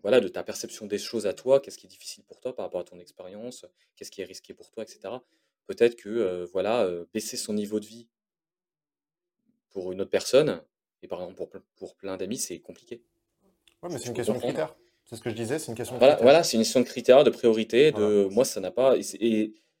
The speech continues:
Speaker 1: et je suis pas plus malheureux, au contraire, euh, sur des choses, euh, moi, je changerais pas ma vie maintenant pour, euh, retourner en Sahara, à part si je suis obligé. J'espère que non. Mais, euh, voilà, par exemple, pour moi, c'est plus risqué d'être en C D I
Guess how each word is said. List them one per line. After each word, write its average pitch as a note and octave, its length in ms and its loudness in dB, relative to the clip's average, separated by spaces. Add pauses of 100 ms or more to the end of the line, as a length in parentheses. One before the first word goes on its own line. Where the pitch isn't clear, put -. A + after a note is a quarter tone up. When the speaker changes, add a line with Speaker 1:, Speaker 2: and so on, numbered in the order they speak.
(180)
Speaker 1:
et A#2 60 -8
je - 60 -4
suis - 100 -6
pas D3 120 4
plus - 140 -8
malheureux, G#2+ 400 6
au B2 140 4
contraire, B2 500 -2
euh, F#2+ 140 -10 (380)
sur - 180 -20
des F#2 80 -16
choses, C#3 360 -4
euh, F2+ 540 -14 (340)
moi, G#2 80 -6
je - 80 -12
changerais F#2 320 -8
pas A2 140 0
ma G2 140 -2
vie G#2+ 160 -12
maintenant A2+ 280 -18
pour, F#2 320 -14
euh, D#2+ 140 -14 (960)
retourner G2 280 -8
en F#2 60 -8
Sahara, F2+ 300 -8
à G2 40 -8
part F#2+ 140 -10
si - 140 -16
je - 100 -20
suis - 160 -20
obligé. G#2 420 -8 (280)
J'espère - 340 -20
que - 80 -12
non. F#3+ 220 -10 (920)
Mais, F2+ 240 -8
euh, E2+ 380 -8
voilà, D3 160 8
par G#2+ 120 4
exemple, B2+ 220 4
pour G#2+ 100 -4
moi, D3 120 0
c'est A2+ 160 -4
plus - 140 -14
risqué A#2+ 340 -10
d'être G2 260 -6
en F#2+ 40 -20
C - 200 -10
D G2+ 160 -10
I E3 240 -16